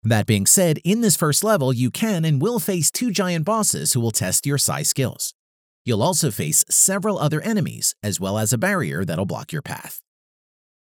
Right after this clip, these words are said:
So that's it, guys. If you found this video interesting, then leave it a like and subscribe if you want to see more videos like this one.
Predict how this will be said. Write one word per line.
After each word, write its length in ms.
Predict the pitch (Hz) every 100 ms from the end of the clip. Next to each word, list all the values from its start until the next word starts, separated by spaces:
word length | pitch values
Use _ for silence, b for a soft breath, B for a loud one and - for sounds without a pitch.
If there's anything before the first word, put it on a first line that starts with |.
| _ _ -
So 140 | 196
that's 240 | 202 247 277
it, 140 | 214
guys. 340 | 147 104 147
If 140 | 147 -
you 100 | 135
found 220 | 202 202
this 120 | 208
video 300 | 151 165 160
interesting, 520 | 226 208 135 - 98 123
then 160 | 117
leave 220 | 104 123
it 60 | 151
a 60 | 160
like 360 | 208 170 165
and 160 | 160 156
subscribe 540 | 165 - 240 208 170
if 140 | 143 170
you 120 | 156
want 160 | 87
to 40 | 95
see 180 | - 87
more 180 | 98
videos 400 | 101 78 80 104
like 160 | 123 131
this 180 | 165 151
one. 140 | -